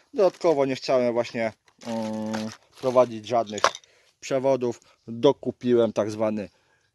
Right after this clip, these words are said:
repeater, wzmacniacz, e, zasięgu, koszt około stu złotych. Router, e, mój domowy wysyła do niego sieć Wi-Fi, a ten już po kablu przerabia to na zwykły internet po kablu.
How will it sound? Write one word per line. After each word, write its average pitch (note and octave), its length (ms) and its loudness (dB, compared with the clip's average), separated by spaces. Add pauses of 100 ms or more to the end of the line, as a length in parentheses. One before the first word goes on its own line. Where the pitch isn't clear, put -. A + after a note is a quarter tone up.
repeater, B2+ 920 4
wzmacniacz, G#2+ 840 -4
e, G2+ 400 -4
zasięgu, A#2 840 0 (140)
koszt C#3+ 220 0
około A#2 320 -2
stu A#2 200 -8
złotych. A#2 540 -2 (800)
Router, B2 480 2
e, A2 640 -4
mój A2+ 300 -4
domowy A2 540 -2 (200)
wysyła A2 340 -2
do G#2+ 120 0
niego G#2 360 -2 (460)
sieć - 460 -4 (260)
Wi-Fi, D3 480 2 (760)
a E3 180 4
ten B2 240 0
już A#2+ 160 -2
po A2 180 -6
kablu G#2+ 400 -2
przerabia G2 520 -4
to F2+ 260 -8
na F#2 320 -6
zwykły G#2 600 -4 (200)
internet A2 500 0
po - 160 -4
kablu. G#2+ 440 -2